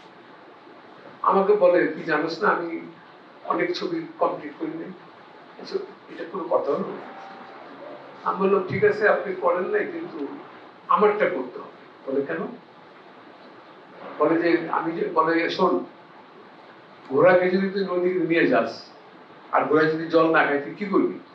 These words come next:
আমি বললাম, "ওই শালার ঘোড়াকে আমি গুলি করে মেরে ফেলবো।" বলে, আমি না, আপনাকে না, মানে, যদি ঘোড়া জল না খায়, কারণ ওই ঘোড়া জল না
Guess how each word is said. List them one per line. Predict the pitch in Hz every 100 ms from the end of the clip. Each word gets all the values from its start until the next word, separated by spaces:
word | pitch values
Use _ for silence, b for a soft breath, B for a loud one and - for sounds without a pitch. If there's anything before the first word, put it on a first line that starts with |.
| - - - - - - - - - - - - -
আমি | -
বললাম, | 185 190 190
"ওই | 196
শালার | - 170 175
ঘোড়াকে | 131 143 139
আমি | 143
গুলি | 143 185 175
করে | 120
মেরে | 123 120
ফেলবো।" | - - - - - -
বলে, | 208 233 - - - - - - - - -
আমি | 202
না, | 208
আপনাকে | - 240 247 240 -
না, | - - -
মানে, | 135
যদি | 139 131 139 135
ঘোড়া | 131 165 156 127
জল | 147 147
না | 127 117
খায়, | 120 - - - - -
কারণ | 143
ওই | 165 165
ঘোড়া | 151 175 175
জল | 180
না | 180